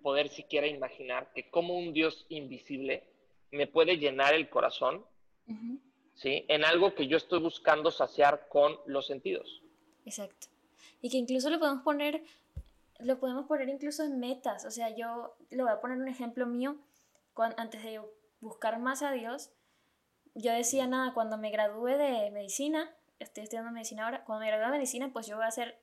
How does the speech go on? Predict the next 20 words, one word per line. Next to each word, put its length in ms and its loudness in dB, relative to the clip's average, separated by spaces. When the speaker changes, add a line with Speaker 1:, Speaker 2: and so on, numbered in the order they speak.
Speaker 2:
feliz". 440 -6
O 60 -14
sea, 260 -2
y, 340 -14
y 400 -14
en 120 -6
ese 220 0
momento 420 0
la 80 0
situación 400 -10
de 80 -10
Venezuela 380 -6
no 80 -10
estaba 500 -6
en, 320 -16
en 140 -16
tal 220 -6
punto 300 -10
de 120 -6
crisis. 440 -10